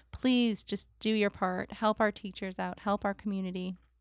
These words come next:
Um, it's the small things that I find that can sometimes help. I can't do a lot. I don't have a lot of money, but there are some things that I can do by rounding up, and I'm sure that you can as well. So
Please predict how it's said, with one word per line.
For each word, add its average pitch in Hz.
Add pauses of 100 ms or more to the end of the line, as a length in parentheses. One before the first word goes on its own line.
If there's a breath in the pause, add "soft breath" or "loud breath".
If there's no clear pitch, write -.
(580)
Um, 196
it's -
the 226
small 269
things 196
that 202
I 208
find 196
that -
can 202
sometimes 202
help. 196
I 233
can't 247
do 254
a 240
lot. 226
I 220
don't 254
have 233
a 233
lot 202
of 190
money, 214
but 196
there 262
are 320
some 262
things 240
that 202
I 202
can 202
do 202
by 190
rounding 190
up, -
and 196 (400 loud breath)
I'm 214
sure 214
that 208
you 208
can 196
as 185
well. 180 (400 loud breath)
So 220